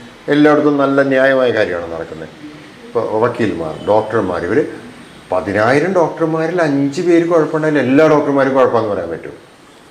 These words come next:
അപ്പം ആ സിസ്റ്റം മാറണം. അതിൽ, അതിൽ മാത്രമാണ് ഓ-, ഒരു നമ്മൾ പറയല്ലേ, ഇങ്ങനെ ആകെ എല്ലാവരും അങ്ങ് നാ-, നാറി നിന്നോട്ടെ,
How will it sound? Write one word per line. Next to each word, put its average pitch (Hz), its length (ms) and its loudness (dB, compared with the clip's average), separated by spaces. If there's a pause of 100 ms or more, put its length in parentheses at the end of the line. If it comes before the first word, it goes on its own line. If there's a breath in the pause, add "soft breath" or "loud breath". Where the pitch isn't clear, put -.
(920)
അപ്പം 165 140 -12
ആ 175 480 -4
സിസ്റ്റം - 400 0
മാറണം. 127 460 0
അതിൽ, 175 300 -2
അതിൽ 156 360 0
മാത്രമാണ് 196 640 0 (340 loud breath)
ഓ-, 165 340 4
ഒരു 170 100 -2
നമ്മൾ 170 380 4
പറയല്ലേ, 101 300 2
ഇങ്ങനെ 104 180 2 (880)
ആകെ 82 420 -2
എല്ലാവരും 151 380 6
അങ്ങ് 156 360 2
നാ-, 135 460 2
നാറി 131 260 2
നിന്നോട്ടെ, 120 640 0